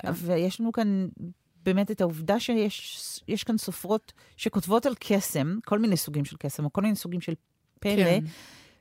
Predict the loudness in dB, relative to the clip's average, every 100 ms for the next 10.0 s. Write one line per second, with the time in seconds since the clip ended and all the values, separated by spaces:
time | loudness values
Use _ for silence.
0 | 4 6 8 6 6 4 6 6 6 4
1 | 0 -6 -4 -2 -2 0 -2 -4 -6 -2
2 | -4 -2 -2 -4 -4 -10 -8 -6 -4 -2
3 | -2 -4 _ -12 -2 0 0 0 0 2
4 | 4 4 2 -4 -10 -2 2 2 2 -2
5 | -8 -20 -20 _ _ _ 0 2 6 4
6 | 4 0 -2 -4 -4 -6 -4 -2 0 0
7 | 0 -2 -2 -4 -2 -2 -2 -4 -6 -8
8 | -12 -10 -4 -4 -4 -16 -18 _ _ -20
9 | -20 _ 2 4 6 6 6 6 6